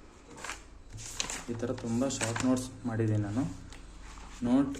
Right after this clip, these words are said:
ಶಾರ್ಟ್ ನೋಟಲ್ಲಿ ಖಂಡಿತ ಮಾಡ್ಕೊಳ್ಳೇಬೇಕು, ಯಾಕಂದರೆ ಶ-, ಕಡಿಮೆ ಟೈಮಲ್ಲಿ ನಿಮ್ಗೆ ಕವರ್ ಆಗಲ್ಲ. ಯಾವುದು ನಿಮ್ಗೆ ಟಫ್ ಅನ್ಸುತ್ತೆ ಅಂಥವನ್ನೆಲ್ಲ ಈ ಥರ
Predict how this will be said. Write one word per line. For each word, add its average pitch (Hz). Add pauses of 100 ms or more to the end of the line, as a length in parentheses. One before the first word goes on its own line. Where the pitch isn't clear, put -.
(120)
ಶಾರ್ಟ್ 135
ನೋಟಲ್ಲಿ 135 (360)
ಖಂಡಿತ 123 (140)
ಮಾಡ್ಕೊಳ್ಳೇಬೇಕು, 110 (160)
ಯಾಕಂದರೆ 123
ಶ-, - (100)
ಕಡಿಮೆ 120 (100)
ಟೈಮಲ್ಲಿ 113
ನಿಮ್ಗೆ 117
ಕವರ್ 110
ಆಗಲ್ಲ. 104 (680)
ಯಾವುದು 117
ನಿಮ್ಗೆ 113
ಟಫ್ 110
ಅನ್ಸುತ್ತೆ 117
ಅಂಥವನ್ನೆಲ್ಲ 110 (160)
ಈ 110 (100)
ಥರ 107